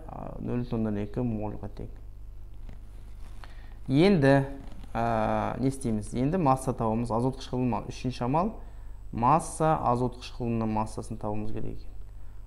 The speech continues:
Ол үшін зат мөлшерін көбейтеміз. Малярлық масса H N O үш-ке. Сонда массасы бізде, зат мөлшері нөл бүтін оннан екі, көбейтеміз алпыс үшке, сол кезде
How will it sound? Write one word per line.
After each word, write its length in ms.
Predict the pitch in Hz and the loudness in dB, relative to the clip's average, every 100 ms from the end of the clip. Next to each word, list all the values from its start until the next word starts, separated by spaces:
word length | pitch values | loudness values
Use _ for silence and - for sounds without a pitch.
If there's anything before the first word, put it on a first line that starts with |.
| - | -6
Ол 220 | 131 131 139 | 2 4 4
үшін 220 | 135 120 | 2 0
зат 160 | 120 120 | 0 0
мөлшерін 320 | 127 156 160 | 0 0 -2
көбейтеміз. 560 | 147 117 117 117 127 - | 0 0 0 0 -2 -2
Малярлық 480 | 113 117 117 - | 0 2 0 0
масса 540 | 127 139 143 - 143 147 - - - - | 0 0 0 -2 -2 -2 -8 -10 -8 0
H 340 | 120 127 - | 2 2 2
N 140 | 117 117 | 0 0
O 80 | 110 | 0
үш-ке. 380 | 104 - 104 - - - - - - - - - - - | -2 -4 -6 -6 -8 -8 -8 -6 -6 -6 -8 -8 -8 -4
Сонда 200 | 139 147 | 2 4
массасы 600 | 131 131 143 - 135 135 | 8 8 8 4 2 4
бізде, 540 | 120 123 120 123 120 120 | 4 4 4 2 2 2
зат 180 | 139 139 | 2 4
мөлшері 240 | 143 139 | 4 6
нөл 160 | 123 127 | 6 4
бүтін 160 | 123 120 | 4 2
оннан 160 | 120 117 | 4 2
екі, 220 | 113 160 160 | 0 -2 2
көбейтеміз 560 | 135 127 120 117 113 107 | 2 4 2 2 0 0
алпыс 320 | 107 107 - | -2 -2 -6
үшке, 420 | - - - 151 - | -10 -10 -2 0 0
сол 160 | - 117 | -2 -2
кезде 560 | 113 107 123 143 151 | 0 -2 0 2 2